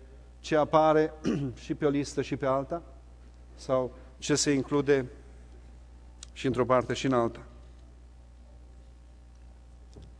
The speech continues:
Să aibă <clears throat> cuvânt adevărat, potrivit cu învățătura, să poată da sfaturi în învățătura sănătoasă, să înfrunte pe potrivnici. <clears throat> Câteva apar și pe o listă și pe alta,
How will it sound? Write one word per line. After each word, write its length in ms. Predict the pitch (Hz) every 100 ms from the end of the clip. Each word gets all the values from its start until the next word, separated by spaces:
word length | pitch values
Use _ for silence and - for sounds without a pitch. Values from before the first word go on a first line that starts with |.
| -
Să 80 | -
aibă 400 | 156 156 165 156 - - -
<clears throat> 480 | - 175 117 - - -
cuvânt 360 | 143 185 196
adevărat, 600 | 180 165 147 147 180 196
potrivit 340 | 175 151 151 160
cu 100 | 165
învățătura, 640 | 143 143 143 147 170 190 - - - - - - - -
să 180 | - 202
poată 260 | 196 233 233
da 160 | 214
sfaturi 540 | 202 - 220 214 208 202
în 80 | 190
învățătura 440 | 175 175 180 185
sănătoasă, 680 | 165 175 151 160 165 - 180 - - - - - - - - -
să 140 | -
înfrunte 340 | 139 160 151 139
pe 80 |
potrivnici. 720 | 131 131 - 143 151 160 - - - -
<clears throat> 520 | - - - - - -
Câteva 320 | 180 170 160
apar 380 | - - 147 131
și 140 | -
pe 100 | 156
o 20 |
listă 280 | 147 143 131
și 140 | 120
pe 100 | 147
alta, 420 | 143 143 143 147